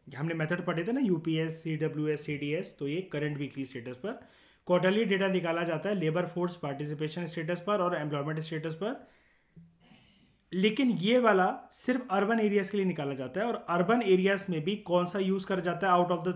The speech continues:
three method like यूपी, यूपीएस, सीडब्ल्यूएस, सीडीएस, उसमें से इसको प्रेफरेंस दी जाती है।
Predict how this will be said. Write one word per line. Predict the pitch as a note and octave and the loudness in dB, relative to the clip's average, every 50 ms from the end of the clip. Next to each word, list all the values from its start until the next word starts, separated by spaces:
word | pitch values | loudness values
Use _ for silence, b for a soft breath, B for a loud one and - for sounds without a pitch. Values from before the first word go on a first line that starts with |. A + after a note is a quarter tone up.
| - - | -4 -2
three | D#3 F#3 F3 E3+ | 0 0 0 0
method | E3 E3 F3+ F#3 F3 D#3 D3 | -2 -2 -2 -2 -2 -4 -4
like | D#3 D#3 D#3 D#3 D#3+ D#3+ D#3+ D#3 - - _ _ - | -4 -2 0 0 0 0 -2 -6 -12 -20 _ _ -14
यूपी, | C3+ C3+ C3+ D#3 D#3+ D#3 D#3 F3 F3+ F3+ E3+ - - _ _ | -14 -6 -2 -2 -2 0 0 0 -2 -2 -2 -6 -12 _ _
यूपीएस, | D#3+ D#3+ D#3+ D#3 D#3+ F3+ F3+ F3+ G3+ A#3 A3+ - - - _ _ _ _ _ _ _ _ _ _ _ | -4 -2 -2 0 0 2 2 2 2 0 -6 -10 -16 -20 _ _ _ _ _ _ _ _ _ _ _
सीडब्ल्यूएस, | - - - - - F#3 F3+ E3+ F3+ F3+ E3+ F3 F#3 F#3 G3 A3+ E4 - - - - _ _ _ _ _ _ _ | -20 -16 -14 -8 -2 0 0 2 2 0 2 4 4 4 4 2 -2 -6 -12 -16 -20 _ _ _ _ _ _ _
सीडीएस, | _ - - - - F#3+ F#3 E3 F3+ F3+ G3 A#3 A#3 - - _ | _ -16 -16 -4 0 0 2 4 4 4 4 2 -2 -6 -12 _
उसमें | F3 F3 D#3+ F#3 F#3 | -8 -6 -2 -2 -2
से | F3+ - A3 G#3+ - - | -2 -2 -4 -6 -6 -12
इसको | E3+ D#3+ - - F#3 | -12 -14 -8 -8 -8
प्रेफरेंस | E3 E3 D#3+ D#3 D#3+ D#3 D#3 D3+ | -6 -4 -6 -6 -4 -8 -8 -8
दी | - A2+ | -10 -16
जाती | F#2+ - D#2+ - - - - | -16 -16 -18 -20 -20 -20 -20
है। | - | -20